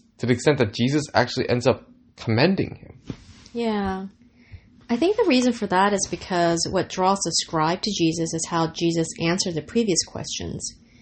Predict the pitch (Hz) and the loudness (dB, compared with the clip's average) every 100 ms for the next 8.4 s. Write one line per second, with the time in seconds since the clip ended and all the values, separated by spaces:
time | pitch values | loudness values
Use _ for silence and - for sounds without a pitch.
0 | - - - - 202 247 262 285 - - | -20 -20 -20 -12 0 2 2 0 -2 0
1 | 233 247 247 226 180 170 - - 208 233 | 4 6 4 4 2 2 0 2 2 2
2 | 208 180 180 170 175 170 165 185 226 269 | -2 -2 -4 -2 -2 -2 -6 -4 -2 -2
3 | - 151 151 - - - - - - 233 | -2 -2 -2 -6 -20 -20 -20 -20 -6 -2
4 | 302 330 262 - 226 202 226 233 247 - | 2 0 0 2 2 2 -4 -4 -4 -4
5 | - 214 202 196 196 196 - - 202 202 | -2 0 2 4 2 0 -6 -6 -2 4
6 | 220 226 202 196 185 175 180 175 - 233 | 4 2 -2 0 0 0 0 -2 0 0
7 | 233 202 185 190 190 175 196 196 196 175 | 0 -2 0 2 0 -2 -4 -2 -4 -2
8 | 170 165 190 | -4 -2 -4